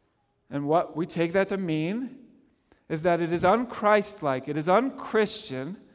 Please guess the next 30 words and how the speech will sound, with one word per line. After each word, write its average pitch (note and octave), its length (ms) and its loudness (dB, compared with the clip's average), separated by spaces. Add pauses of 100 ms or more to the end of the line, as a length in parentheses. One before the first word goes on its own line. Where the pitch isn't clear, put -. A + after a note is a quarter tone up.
(220)
it C#3+ 60 -12
is D3 80 -6
ungodly G3 880 4
for E3 280 0
a D#3 60 0
believer E3 600 0
to E3+ 120 -6
judge G3 400 2
others F3+ 600 0 (720)
and D#3+ 100 -6
to F3 120 -2
think A3 260 -2
that F#3+ 140 0
they're F#3+ 100 2
somehow F#3+ 460 2
better G3+ 420 6
than F#3 180 0
others. C#3 640 -2 (480)
It - 140 -20
doesn't G#3+ 260 0
honor F#3 260 4
the E3 120 0
Lord. D#3+ 340 2
It F#3+ 140 -2
doesn't F#3 260 -2
honor, F3 240 -2
honor E3+ 260 2
the F3 140 -2
other E3+ 160 -2
people. E3 460 -12